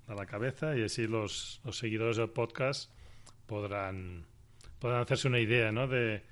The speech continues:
igual ven la foto y no parece que hay tanto trabajo, ¿no? Pero los que lo han hecho sa-, sabéis, ¿no? El trabajo que ha llevado, ¿no?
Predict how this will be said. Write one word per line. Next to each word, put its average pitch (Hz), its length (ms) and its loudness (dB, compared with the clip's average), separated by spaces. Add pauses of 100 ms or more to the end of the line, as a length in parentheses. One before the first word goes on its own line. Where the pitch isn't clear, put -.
(480)
igual 139 320 4
ven 160 140 8
la 143 100 10
foto 147 300 8
y 123 400 6
no 110 180 4
parece 113 280 4
que 110 80 4
hay 110 60 2
tanto 107 240 0
trabajo, 107 440 2
¿no? 131 160 0
Pero 117 420 -2
los 107 360 -2
que 123 120 -2
lo 117 100 2
han 131 100 4
hecho 143 260 4
sa-, 127 240 0
sabéis, 113 380 4
¿no? 104 100 -4
El 120 40 -4
trabajo 110 340 -4
que 110 60 -6
ha 107 60 -2
llevado, 104 380 0
¿no? 117 240 -4